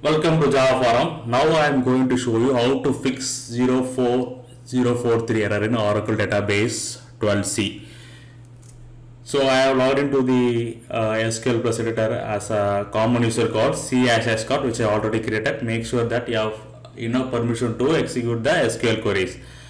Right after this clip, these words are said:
Okay. So describe person four. So O R A zero four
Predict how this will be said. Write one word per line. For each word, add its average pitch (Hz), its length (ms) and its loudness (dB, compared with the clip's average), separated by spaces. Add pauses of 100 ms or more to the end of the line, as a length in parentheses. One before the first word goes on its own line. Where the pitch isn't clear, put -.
(320)
Okay. - 460 -2 (1200)
So 113 680 -6
describe 120 640 -4
person 117 440 -4
four. 104 420 -6 (1500)
So - 640 -2
O 131 140 -2
R 143 280 4
A 151 280 2
zero 135 260 2
four 151 500 0